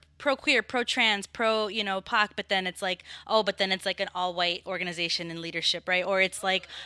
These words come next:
or there's, like, no trans people in leadership, right? And it's like, or at your event, right? So it's, like, that piece too, right? It's like,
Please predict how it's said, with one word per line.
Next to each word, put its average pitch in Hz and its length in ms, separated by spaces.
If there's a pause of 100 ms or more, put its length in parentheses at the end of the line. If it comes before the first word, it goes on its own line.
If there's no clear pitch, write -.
or 214 180
there's, 208 200
like, 214 200
no 202 180
trans 196 320
people 185 300
in 185 180
leadership, 175 480
right? 185 160
And 190 100
it's 185 140
like, 185 240 (460)
or 202 360
at 196 220
your 202 160
event, 185 240
right? 185 180
So - 80
it's, 208 120
like, 185 140
that 190 220
piece - 280
too, - 180
right? 180 160
It's 180 100
like, 190 140